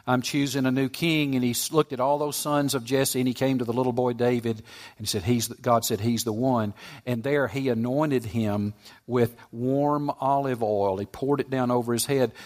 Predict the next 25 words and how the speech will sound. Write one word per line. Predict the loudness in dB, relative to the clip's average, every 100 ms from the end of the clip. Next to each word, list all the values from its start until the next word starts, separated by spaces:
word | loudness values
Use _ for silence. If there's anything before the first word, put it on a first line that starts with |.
| -6
symbolizing | 0 2 2 0 0 2 2 0 -2 0
the | 0 2
Holy | 2 2 0
Spirit | -2 0 2 2
of | 0 -2
God | 0 2 0 -6
coming | 0 2 4 2 0 -2
upon | -4 -2 -2 0 0 -2 -10 -18 -16
him | -4 0 2 2 0
as | 0 0 -2
king. | 0 2 2 2
And | 0
from | 0 0
that | 0 0
day | -2
forward, | 0 0 2 2 -2 -8 -16 -4
everything | 0 2 2 2
he | 0
did | 0 2 2
was | 2 0
under | 0 -2
the |
guidance | -2 0 0 -2 -6
and | -4
power | -2 0 0